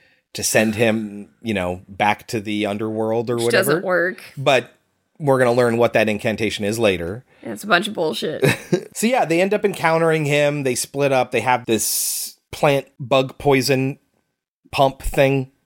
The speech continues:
Speaker 1: full of alcohol and other such flammables that they're gonna spray on him and then light him on fire. That's their plan. And then they're gonna read this incantation and send him back to the underworld. J F K ends up falling asleep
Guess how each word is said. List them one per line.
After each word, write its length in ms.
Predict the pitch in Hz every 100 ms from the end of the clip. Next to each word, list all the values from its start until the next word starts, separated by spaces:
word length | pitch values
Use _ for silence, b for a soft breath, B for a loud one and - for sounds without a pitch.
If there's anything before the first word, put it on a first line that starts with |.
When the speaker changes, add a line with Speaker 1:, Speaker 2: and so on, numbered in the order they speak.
| _
Speaker 1:
full 400 | - 147 127 127
of 160 | 113 110
alcohol 520 | 117 120 107 123 123
and 80 | 110
other 160 | 113 113
such 260 | 123 -
flammables 640 | 120 120 123 131 131 - - B B B B
that 120 | 120
they're 100 | 110
gonna 140 | 120 113
spray 460 | - - 139 135
on 160 | 117 107
him 240 | 101 104
and 100 | 101
then 100 | 101
light 240 | 95 98 104
him 100 | 98
on 100 | 90
fire. 400 | - 95 82 82
That's 240 | 95 92
their 140 | - 90
plan. 600 | - 107 87 92 - - b b -
And 80 |
then 80 | 107
they're 80 | 110
gonna 160 | 104 104
read 220 | 117 113
this 160 | 110
incantation 640 | 113 101 104 92 101 95 98
and 80 | 85
send 240 | - 107
him 100 | 104
back 200 | 95 87
to 80 | -
the 120 | 90
underworld. 500 | 92 90 92 - 147 - _ -
J 120 | 135
F 100 | 127
K 180 | - 139
ends 160 | 127 127
up 120 | 110
falling 340 | - 123 113
asleep 500 | 101 - 165 208 220